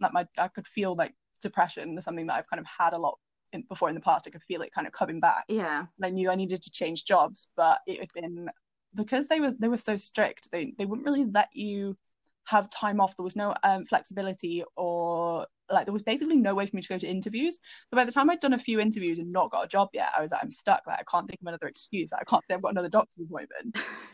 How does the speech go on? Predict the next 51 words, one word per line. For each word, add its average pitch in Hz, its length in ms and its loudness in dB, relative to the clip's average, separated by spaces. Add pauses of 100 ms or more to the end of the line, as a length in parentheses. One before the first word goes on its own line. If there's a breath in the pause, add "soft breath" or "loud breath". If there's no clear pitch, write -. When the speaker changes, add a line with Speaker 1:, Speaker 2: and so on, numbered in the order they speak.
(120)
Speaker 1:
Like, 294 420 6
then 247 200 10
I'm 285 340 0
kind 233 120 4
of 214 100 -6 (100)
stuck 247 200 6 (120)
there, 175 200 4 (120)
and 196 300 -2
it 185 160 -8
just 254 160 -6
got 233 180 0
worse 214 260 4
and 202 100 -20
worse. 208 240 0
And 185 100 -6
I 190 60 -2
think 202 200 -6
I 190 80 4
was 190 100 -8
putting - 180 -12
so 220 140 2
much 262 240 -2
pressure 240 300 4
on 190 80 -6
myself 175 320 -4
to - 100 -20
find 180 200 0
a 180 60 -8
new 196 240 -4
job. - 320 -8
So 175 220 0
I - 100 4
was 196 160 0
in 226 160 4
work 190 240 4
all 160 100 -8
day, 156 280 -4
and 190 80 -6
then 165 140 -4
all 196 160 -2
my 180 140 2
free 180 200 -4
time 175 260 -2
was 170 100 -8
spent - 220 2
applying 165 300 -6
for - 140 -20
jobs 170 220 2
in 226 80 -10
a - 60 -10
panic - 440 -2